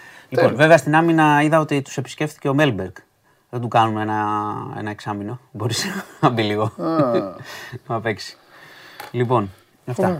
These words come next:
Speaker 2: εντάξει.
Speaker 1: μπάσκετ σήμερα, ε.
Speaker 2: Ναι, ναι.
Speaker 1: Να το ξεχάσουμε.
Speaker 2: Τι θα γίνει;
Speaker 1: Ε, τι να γίνει,
Speaker 2: Δεν
Speaker 1: εντάξει.
Speaker 2: λέω. Α.
Speaker 1: Ε, τι να μπω.
Speaker 2: Θα πας;
Speaker 1: Ε, κοίτα, θα σου πω κάτι, επειδή
Speaker 2: Ναι.
Speaker 1: δεν ξέρω πώς με είδες, είμαι λίγο... δεν είμαι σε πολύ καλή κατάσταση, έχω κάτι ζαλάδες.
Speaker 2: Μια
Speaker 1: Είχα
Speaker 2: χαρά
Speaker 1: ετοιμαστεί
Speaker 2: είσαι.
Speaker 1: να πάω,
Speaker 2: Σε καλή
Speaker 1: αλλά
Speaker 2: κατάσταση.
Speaker 1: μάλλον δεν θα τα καταφέρω.
Speaker 2: Κατάλαβα.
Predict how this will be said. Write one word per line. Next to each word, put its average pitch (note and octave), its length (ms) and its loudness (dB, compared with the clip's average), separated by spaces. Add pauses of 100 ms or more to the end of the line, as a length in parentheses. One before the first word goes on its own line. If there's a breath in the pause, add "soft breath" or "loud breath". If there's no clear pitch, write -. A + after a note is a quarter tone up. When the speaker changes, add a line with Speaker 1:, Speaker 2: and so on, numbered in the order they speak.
Speaker 2:
εντάξει. B2+ 120 -2
Speaker 1:
μπάσκετ A2+ 300 2
σήμερα, G2 240 -6
ε. D3 120 -4
Speaker 2:
Ναι, E3+ 160 4
ναι. E3+ 100 2
Speaker 1:
Να A#2+ 140 -2
το G2+ 60 -16
ξεχάσουμε. - 360 -2
Speaker 2:
Τι G3+ 60 6
θα G3 60 8
γίνει; A#3 300 4 (360)
Speaker 1:
Ε, D#3 60 -8
τι D3+ 120 -8
να A#2 80 -6
γίνει, F#2 180 -8
Speaker 2:
Δεν D3 100 2
Speaker 1:
εντάξει. A2+ 360 -4
Speaker 2:
λέω. C#3 100 -4 (640)
Α. G#3 60 0
Speaker 1:
Ε, G#3+ 40 -2
τι G#3 100 -4
να C3+ 80 2
μπω. G2 200 -6 (100)
Speaker 2:
Θα - 100 -6
πας; F3+ 340 4 (480 soft breath)
Speaker 1:
Ε, B2 280 6
κοίτα, A#2+ 300 4
θα - 80 -10
σου A2+ 60 -12
πω C#3 100 -4
κάτι, C3 180 6
επειδή A#2 220 -4
Speaker 2:
Ναι. C3 60 2
Speaker 1:
δεν B2 100 0
ξέρω B2+ 160 2
πώς A2+ 100 0
με G#2+ 120 0
είδες, A2+ 240 0
είμαι B2 180 -4
λίγο... A#2 420 2
δεν A#2 100 0
είμαι A2+ 100 -4
σε - 80 -14
πολύ G2 180 -6
καλή F#2+ 140 -2
κατάσταση, F#2+ 420 -4
έχω G2 80 -10
κάτι G2 160 -8
ζαλάδες. F#2+ 640 -4
Speaker 2:
Μια C#3 160 -6
Speaker 1:
Είχα B2 80 -2
Speaker 2:
χαρά C3 120 4
Speaker 1:
ετοιμαστεί A2+ 280 0
Speaker 2:
είσαι. A2 100 0
Speaker 1:
να F#2+ 60 -2
πάω, A2 220 4
Speaker 2:
Σε B2+ 60 2
καλή A#2+ 120 0
Speaker 1:
αλλά A#2 120 2
Speaker 2:
κατάσταση. B2 360 -4
Speaker 1:
μάλλον A#2 260 4
δεν G#2+ 100 0
θα G2+ 100 -8
τα G2+ 100 2
καταφέρω. G2 440 -2
Speaker 2:
Κατάλαβα. A#2 420 -4